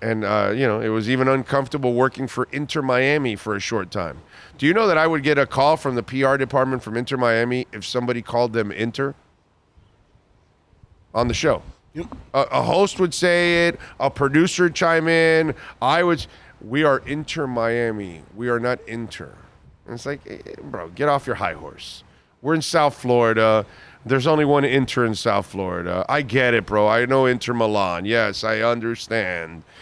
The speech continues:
Speaker 1: and all that, but, yeah.
Speaker 2: Plus, we're your station.
Speaker 1: Right, we're your st-, you know, yeah, no, but they really didn't make us their station.
Speaker 2: <laughs>
Speaker 1: Dude, and the, and the day Dono wore an Inter Milan
Speaker 2: Oh, oh.
Speaker 1: scarf, 'cause, you know, it was pandemic time.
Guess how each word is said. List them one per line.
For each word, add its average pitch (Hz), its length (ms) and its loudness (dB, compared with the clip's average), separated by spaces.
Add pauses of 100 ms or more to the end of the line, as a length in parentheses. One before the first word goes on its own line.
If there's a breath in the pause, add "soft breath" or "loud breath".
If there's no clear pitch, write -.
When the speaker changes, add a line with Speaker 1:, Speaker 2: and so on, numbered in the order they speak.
(200 loud breath)
Speaker 1:
and 117 160 2
all 110 180 2
that, 85 400 -4
but, 95 160 -12 (800)
yeah. 101 120 -12 (420)
Speaker 2:
Plus, 208 280 2 (160)
we're 175 140 4
your 185 300 4
station. 240 640 2 (420)
Speaker 1:
Right, 127 220 2
we're 117 140 2
your 131 180 4
st-, - 160 -8
you 120 60 0
know, 107 120 2
yeah, 104 180 0
no, 117 160 2
but 110 160 -2
they 117 120 0
really 113 320 -2
didn't 110 180 -2
make 107 200 -2
us 98 180 -8
their 92 220 -8
station. 190 420 -6 (420)
Speaker 2:
<laughs> - 420 -20
Speaker 1:
Dude, 151 200 0
and 127 200 -2
the, 127 200 0
and 123 180 0
the 120 60 -2
day 139 320 2 (340)
Dono 135 400 2
wore 131 380 4
an 120 80 0
Inter 135 400 -2
Milan 117 540 4
Speaker 2:
Oh, 254 500 6 (100)
oh. 175 240 4
Speaker 1:
scarf, 147 800 0
'cause, 117 240 -2
you 143 160 0
know, 120 120 4
it 120 80 2
was 113 260 -6
pandemic 123 600 0
time. 80 380 -8